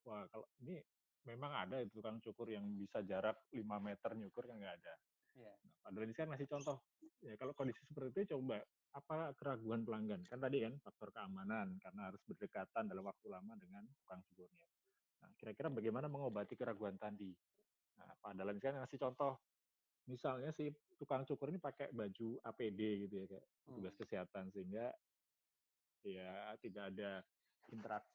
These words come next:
Speaker 1: interaksinya aman meskipun berdekatan dengan pelanggan. Lalu kasih cel-, contoh lagi, kalau perlu nyukurnya jangan di ruangan ber-A C tapi di bawah pohon yang terbuka. Jadi orang nggak
Speaker 2: <laughs>
Speaker 1: curiga,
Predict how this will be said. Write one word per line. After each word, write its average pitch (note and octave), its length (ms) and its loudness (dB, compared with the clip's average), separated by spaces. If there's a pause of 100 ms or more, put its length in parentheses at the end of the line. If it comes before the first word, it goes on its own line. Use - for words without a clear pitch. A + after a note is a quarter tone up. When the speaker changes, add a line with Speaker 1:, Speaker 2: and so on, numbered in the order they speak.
(100)
Speaker 1:
interaksinya B2 420 0
aman A#2+ 320 2
meskipun B2+ 300 -2
berdekatan G#2 420 0
dengan G2 220 0
pelanggan. F#2 480 -6 (180)
Lalu B2 240 -4 (500)
kasih G#2+ 220 -4
cel-, B2 260 0
contoh A2 240 0
lagi, A2+ 400 4
kalau C3 240 0
perlu C#3+ 300 0
nyukurnya D3+ 420 2
jangan A#2 300 4
di A2+ 100 4
ruangan A#2+ 300 6
ber-A G2+ 320 6
C E3 120 4
tapi C#3+ 200 2
di A#2+ 160 6
bawah G#2 240 6
pohon A2+ 400 4
yang G#2 220 4
terbuka. G#2 500 0 (400)
Jadi - 160 -6
orang G#2+ 160 0
nggak G2 140 -2
Speaker 2:
<laughs> G#2 60 -10
Speaker 1:
curiga, G2+ 400 2